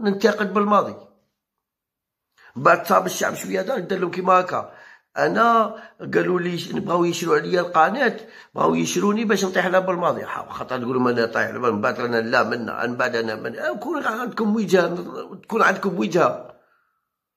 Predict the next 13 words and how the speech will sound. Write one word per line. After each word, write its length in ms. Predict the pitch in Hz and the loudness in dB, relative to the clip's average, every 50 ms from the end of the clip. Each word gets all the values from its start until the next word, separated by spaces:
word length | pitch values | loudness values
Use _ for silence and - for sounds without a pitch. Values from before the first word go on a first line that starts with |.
| _ _ _ _ _ _ _ _ _ _ _ _ _ _ _ _ - | _ _ _ _ _ _ _ _ _ _ _ _ _ _ _ _ -12
نتوما 300 | 139 - 233 233 214 220 | -4 2 4 6 6 6
تعيبوا 480 | 208 - - 208 226 226 202 202 202 165 | 6 6 4 4 4 4 2 2 2 2
على 120 | 160 185 | 2 0
الصحافة 600 | 185 180 - - 151 151 165 190 202 196 196 185 | -2 -2 0 0 0 2 2 0 2 4 2 0
تاوعنا، 500 | 185 - 185 170 156 147 127 127 120 104 | 2 2 0 0 2 2 0 -2 -2 -8
تضحكوا 500 | 98 - 139 135 127 185 180 - - 175 | -10 -10 -10 -2 0 0 0 0 0 0
على 100 | 170 185 | 0 0
الصحافة 480 | 180 - - 120 - - 151 156 151 135 | 0 -2 -4 -2 0 0 0 0 0 -4
تاوعنا، 320 | 123 - 113 98 101 104 | -4 -4 -6 -6 -6 -6
بس 220 | 107 - - - - | -10 -12 -16 -18 -12
نتوما 360 | 202 277 370 349 - - 254 | -6 -2 2 2 2 2 0
أكثر 240 | 214 - 247 285 294 | -4 -4 -4 -4 -2
منهم 540 | 247 247 208 165 123 107 - - - - | 0 2 2 2 2 0 -4 -10 -18 -20